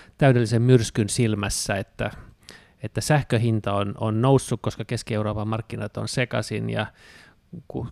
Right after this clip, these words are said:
kohtalaisen kovat siirtohinnat, ee, ee, lannoitteet on, on myyty, myyty Yaralle, ja, ja tota, työvoimaa ei saa, ee,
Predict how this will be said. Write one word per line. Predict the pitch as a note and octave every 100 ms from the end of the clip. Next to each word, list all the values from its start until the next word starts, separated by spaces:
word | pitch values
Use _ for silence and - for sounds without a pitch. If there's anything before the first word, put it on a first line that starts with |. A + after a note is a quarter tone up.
| - -
kohtalaisen | B2 - A2+ G#2 G2+
kovat | A2 G#2
siirtohinnat, | - C#3 B2+ B2 A#2 A2 A2 A2 - - - -
ee, | A2 G#2 G#2+ A2 G#2+ G2 F2 - -
ee, | - G#2+ A#2
lannoitteet | C#3+ D3 C3 A#2 - A2 G#2 G#2+
on, | G#2+ A2
on | A2+ A2 G#2+ A2 A2
myyty, | A#2+ B2 A2 A2 A2+ -
myyty | B2 A#2 A2 A2+
Yaralle, | C#3 C3 A#2+ A#2+ A#2
ja, | A2+ A2+ A2+ - _ - - _ _ _
ja | A2+ A2
tota, | - A2 - A2 G#2+ G#2+ -
työvoimaa | C#3 B2+ A2+ A2+ G#2+ G#2 G#2 A2
ei | G#2 G#2
saa, | - C#3+ B2+ A#2+ A2 - - - -
ee, | A2+ G#2+ G#2+ A2 A2 A2+